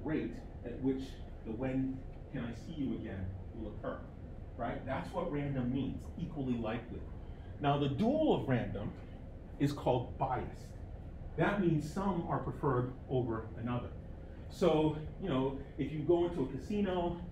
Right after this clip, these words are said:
and there's a quote-unquote biased coin, that means that some sides are gonna come up more likely than the other. And you can absolutely engineer that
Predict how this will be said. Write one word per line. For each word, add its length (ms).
and 260
there's 160
a 80
quote-unquote 680
biased 520
coin, 480
that 300
means 460
that 160
some 340
sides 680
are 100
gonna 340
come 160
up 200
more 260
likely 420
than 240
the 80
other. 160
And 100
you 140
can 120
absolutely 580
engineer 380
that 340